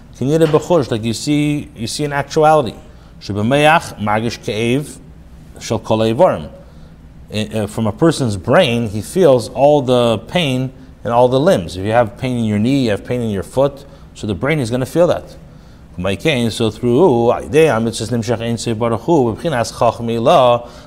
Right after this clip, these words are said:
so through mitzvahs, mitzvahs is the kelim. Through to draw down the level of Chachma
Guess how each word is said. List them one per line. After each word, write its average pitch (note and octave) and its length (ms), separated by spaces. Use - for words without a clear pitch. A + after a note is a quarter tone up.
so G#2+ 120
through D#3+ 240
mitzvahs, A#2+ 720
mitzvahs C3+ 460
is A2+ 200
the A#2 360
kelim. C3 400
Through A#2+ 400
to A2+ 180
draw A#2 280
down A#2 220
the A#2 80
level A2+ 220
of A2 60
Chachma A#2+ 340